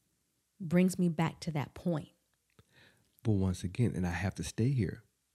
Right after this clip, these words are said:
Speaker 2: is it building you up?
Speaker 1: Mm-hmm.
Speaker 2: Is it offering reinforcement? Is it positive information that's being given to you?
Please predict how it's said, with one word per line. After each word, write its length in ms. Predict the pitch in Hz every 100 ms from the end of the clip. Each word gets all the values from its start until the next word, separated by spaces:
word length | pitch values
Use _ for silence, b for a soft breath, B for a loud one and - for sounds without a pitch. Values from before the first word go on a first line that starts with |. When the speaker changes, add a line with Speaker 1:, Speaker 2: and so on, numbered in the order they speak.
| b b b b -
Speaker 2:
is 180 | 101 95
it 400 | 87 - 107 -
building 380 | 87 92 107
you 160 | 139 175
up? 160 | 110 131 - _ -
Speaker 1:
Mm-hmm. 580 | 175 185 202 220 220 262 -
Speaker 2:
Is 160 | - 95
it 120 | - _
offering 640 | 82 92 107 - 131 135
reinforcement? 800 | 131 151 160 - 104 95 98 120 - b b b
Is 160 | 101 95
it 220 | 92 -
positive 600 | - - 117 120 123 131
information 500 | 139 127 131 127 101
that's 140 | 95 90
being 260 | 98 92
given 260 | 95 123 101
to 100 | -
you? 140 | 69